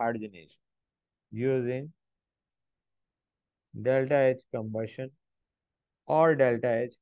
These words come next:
hydrogenation। ये hydrogenation तुम्हें नहीं पता होगा बच्चों। hydrogenation होता है हाइड्रोजन का ऐड होना,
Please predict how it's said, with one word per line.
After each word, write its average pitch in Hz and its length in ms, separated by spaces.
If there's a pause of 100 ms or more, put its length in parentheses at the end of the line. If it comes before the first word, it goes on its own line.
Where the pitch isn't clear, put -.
hydrogenation। 87 380 (1200)
ये 190 140
hydrogenation 220 640
तुम्हें 214 160
नहीं 190 100
पता 135 160
होगा 131 240
बच्चों। 147 280 (2000)
hydrogenation 208 600
होता 151 280
है 180 140
हाइड्रोजन 156 340
का 180 280
ऐड 180 240
होना, 131 160